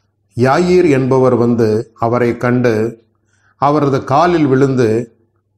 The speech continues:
"என் மகள் சாகும் தருவாயில் இருக்கிறாள்,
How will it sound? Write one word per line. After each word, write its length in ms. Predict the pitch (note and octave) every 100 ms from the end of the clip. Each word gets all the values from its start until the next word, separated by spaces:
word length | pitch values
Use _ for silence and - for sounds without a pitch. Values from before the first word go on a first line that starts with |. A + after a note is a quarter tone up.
| _
"என் 240 | C3 C3+ B2+
மகள் 440 | C3+ F3+ F3 D3
சாகும் 640 | - - C#3 F3+ F3 F3+
தருவாயில் 500 | D3+ C#3+ C#3 C3+ C3+
இருக்கிறாள், 720 | A#2+ A#2+ - A2 G#2+ G2+ F#2